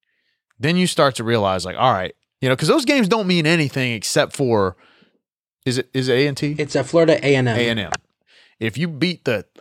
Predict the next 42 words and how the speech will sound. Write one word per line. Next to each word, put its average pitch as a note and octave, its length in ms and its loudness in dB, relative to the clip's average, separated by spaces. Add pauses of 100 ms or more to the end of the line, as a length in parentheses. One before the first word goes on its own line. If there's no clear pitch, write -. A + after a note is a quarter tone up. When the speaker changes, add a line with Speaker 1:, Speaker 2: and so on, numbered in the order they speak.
Speaker 1:
ever-loving D3+ 540 2
breath A#2+ 300 0
out C#3 100 -2
of C#3 80 -6
somebody, D#3 580 -2 (380)
y-, G#2+ 140 -6
I C3+ 140 2
do D3 260 2
think A2 340 -4
that A2 240 -6
you A#2 80 0
can G2+ 180 -6
see A2 220 0
something G2 380 -4
from F2+ 180 -12
those F#2+ 240 0
games. E2 380 -14 (420)
But, A#2+ 320 2 (220)
you A#2+ 100 0
know, F#2 240 -4 (800)
as, G#2+ 340 -2
uh, F#2+ 380 -2 (1160)
I, C3+ 220 0
I D#3 140 0
can't A2+ 320 -4
wait. G2+ 280 -4 (340)
I'm C3 140 0
not G3+ 220 2
gonna D#3+ 120 0
make C3+ 240 2
any C#3 120 -4
predictions G#2 500 -2
this A2+ 240 0
year E3+ 240 0 (500)
'cause G#2 140 -2
I G#2 80 0
made A#2 220 2
'em G#2+ 120 -2
last B2 380 -2
year D#3 300 -2 (500)
and, G#2+ 280 -4
uh, F#2 280 -4